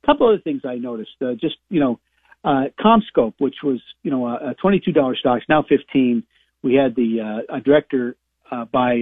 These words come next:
a million dollars worth. And then, uh, Hubert Jolly from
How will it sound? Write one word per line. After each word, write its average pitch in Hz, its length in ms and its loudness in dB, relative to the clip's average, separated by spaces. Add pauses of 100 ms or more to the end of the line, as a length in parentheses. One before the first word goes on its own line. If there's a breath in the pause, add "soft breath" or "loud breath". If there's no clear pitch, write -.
a 120 40 -8
million 127 280 0
dollars 120 420 -2
worth. 123 200 0 (420 soft breath)
And 165 100 2
then, 254 320 4
uh, 139 220 -2 (560)
Hubert 247 320 2
Jolly 127 520 -4
from 123 280 -4